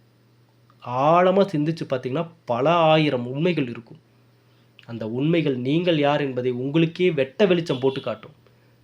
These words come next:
நான் போன பதிவுல விருச்சிக ராசிக்காரங்களுக்கு சொல்லியிருந்தேன், உங்களை நீங்களே கேள்வி கேட்க ஆரம்பிச்சிட்டிங்கனாவே உங்க லைஃப் மாறிடும்னு. கன்னி ராசிக்காரர்களை பொறுத்தளவுக்கு, ஐயா, நீங்க உங்க லைஃப் நல்லா மாறணும்னா,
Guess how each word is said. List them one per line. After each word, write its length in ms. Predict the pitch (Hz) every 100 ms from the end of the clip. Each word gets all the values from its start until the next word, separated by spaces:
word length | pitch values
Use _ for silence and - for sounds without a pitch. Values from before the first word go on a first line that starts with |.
| _
நான் 140 | 127 -
போன 260 | 131 165
பதிவுல 380 | 175 165 175 185
விருச்சிக 320 | 151 156 196
ராசிக்காரங்களுக்கு 680 | 180 165 156 147 135 135 131
சொல்லியிருந்தேன், 360 | 131 139 120 113 _ - -
உங்களை 300 | 151 170 170
நீங்களே 480 | 190 233 240 240
கேள்வி 280 | 240 202 202
கேட்க 300 | 196 170 170
ஆரம்பிச்சிட்டிங்கனாவே 720 | 151 180 175 160 160 156 160 190
உங்க 140 | 180
லைஃப் 300 | 139 156 139
மாறிடும்னு. 460 | 131 139 135 123 110 - _ _ _ _
கன்னி 320 | - 123 170
ராசிக்காரர்களை 560 | 196 170 165 - 127 123
பொறுத்தளவுக்கு, 680 | 127 120 123 127 127 190 226 - _ _ _ _ _
ஐயா, 220 | 127 143
நீங்க 420 | 147 135 170 185
உங்க 140 | 156 139
லைஃப் 200 | 139 147
நல்லா 240 | 131 123
மாறணும்னா, 720 | 127 120 120 120 113 123 120